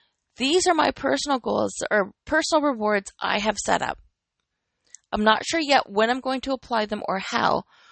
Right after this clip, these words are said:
but I know they're going to be associated to some of my financial goals.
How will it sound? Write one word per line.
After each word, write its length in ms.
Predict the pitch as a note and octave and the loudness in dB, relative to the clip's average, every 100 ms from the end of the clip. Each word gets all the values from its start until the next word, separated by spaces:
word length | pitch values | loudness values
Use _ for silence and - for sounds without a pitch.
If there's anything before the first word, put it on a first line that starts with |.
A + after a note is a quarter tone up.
| - - | -20 -4
but 80 | A3 | 0
I 120 | G#3 | 2
know 220 | G3+ A#3+ | 2 0
they're 160 | E4 F4+ | 0 -2
going 220 | C#4 C4 | -4 -4
to 80 | - | -4
be 140 | B3+ | -4
associated 720 | A3 - A#3 - G#3+ F#3+ F3+ | -2 0 0 0 0 0 -4
to 140 | - G#3 | -6 -6
some 100 | G#3+ | -2
of 80 | F#3 | 2
my 120 | E3+ | 2
financial 500 | F3 F3+ E3+ F#3 F3 | 2 -2 -2 -4 -6
goals. 400 | - - - - | -8 -8 -10 -12